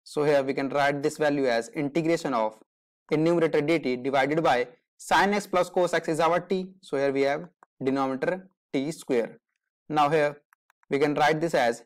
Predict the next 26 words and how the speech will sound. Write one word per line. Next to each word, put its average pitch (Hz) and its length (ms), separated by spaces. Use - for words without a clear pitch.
integration 160 540
of 127 200
t 139 300
raised 151 260
to 170 60
power 139 240
minus 139 420
of 160 220
two 131 260
D 170 200
X. 170 260
Now 143 280
the 135 200
integration 185 560
of 139 220
this 143 220
t 180 140
raised 175 200
to - 60
power 151 200
minus 143 320
two 156 100
will 147 240
be 127 280
equal 151 320
to 147 220